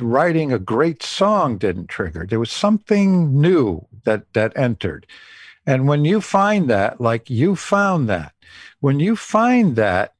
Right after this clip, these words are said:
it's almost like, "This is what I was put here for. This was my purpose." And whether or not you change the world,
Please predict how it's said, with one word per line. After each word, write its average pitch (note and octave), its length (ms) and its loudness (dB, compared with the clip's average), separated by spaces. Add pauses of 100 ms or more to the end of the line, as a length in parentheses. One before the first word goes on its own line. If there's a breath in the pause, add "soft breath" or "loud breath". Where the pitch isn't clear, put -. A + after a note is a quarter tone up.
(160)
it's - 180 -6
almost A3 540 0
like, C#3+ 320 -2
"This F#3 220 -2
is F3 120 -2
what F3+ 160 0
I E3+ 120 0
was E3 260 -6 (680)
put B3 200 0
here G#2+ 220 0
for. D2+ 340 -8 (120)
This - 280 -2
was D#3 420 -2
my C#3+ 200 0
purpose." - 680 -4 (120)
And B2+ 520 0 (460 loud breath)
whether D#3 500 2
or C#3 160 -2
not D3+ 400 -2 (240)
you C3 560 0
change E3+ 500 -2
the C3+ 100 0
world, D#3+ 600 0